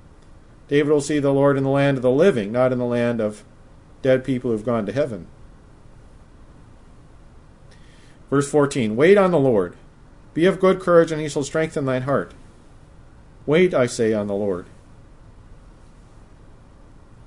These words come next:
So he calls on all God's people to wait upon him, to look to him in all their trouble, just like David looked to him in his trouble.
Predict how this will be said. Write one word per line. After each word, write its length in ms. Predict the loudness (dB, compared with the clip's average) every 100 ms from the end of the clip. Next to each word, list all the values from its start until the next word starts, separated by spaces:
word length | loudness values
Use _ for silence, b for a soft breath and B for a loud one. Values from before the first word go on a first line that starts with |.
| -20 -20 -20 -20 -20 -20 -20 -20 -20 -20 -20 -12
So 160 | -2
he 100 | -2
calls 520 | 0 2 4 6 6 4
on 160 | 4
all 200 | 6 6
God's 300 | 8 6 6
people 280 | 0 -4 -4
to 160 | -4 -4
wait 380 | 0 2 0 -2
upon 400 | -6 -4 -4 -4
him, 340 | -4 -6 -8 -18 -20 -20 -20 -20 -20 -20 -20 -20 -20 -20 -20 -20 -8
to 160 | -4
look 240 | 2 2 0
to 80 | -4
him 420 | -2 0 -2 -6 -12 -20 -20 -20 -20 -20 -20 -20 -20 -20 -20 -20 -20 -16
in 160 | -8 -2
all 220 | 2 4
their 160 | 4 2
trouble, 360 | 2 0 0
just 160 | 0 -2
like 140 | -4
David 240 | 0 0 2
looked 200 | 0 -2
to 60 |
him 140 | -8 -8
in 60 |
his 200 | -6 -6
trouble. 300 | -6 -8 -8